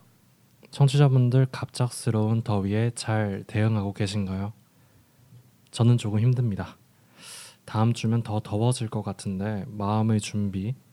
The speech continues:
또 몸의 준비 단단히 해야겠어요. 당신께 클로즈업이 지난주 방송을 하지 못했어요.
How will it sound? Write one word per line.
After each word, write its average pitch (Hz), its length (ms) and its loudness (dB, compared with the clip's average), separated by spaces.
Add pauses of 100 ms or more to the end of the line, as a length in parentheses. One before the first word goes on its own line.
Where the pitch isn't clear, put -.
(120)
또 95 240 -6 (640)
몸의 107 320 2
준비 104 460 -2
단단히 107 520 -2
해야겠어요. 101 680 -4 (1900)
당신께 139 460 0
클로즈업이 135 1120 2 (280)
지난주 135 480 2
방송을 113 400 0
하지 131 180 4
못했어요. 107 760 -2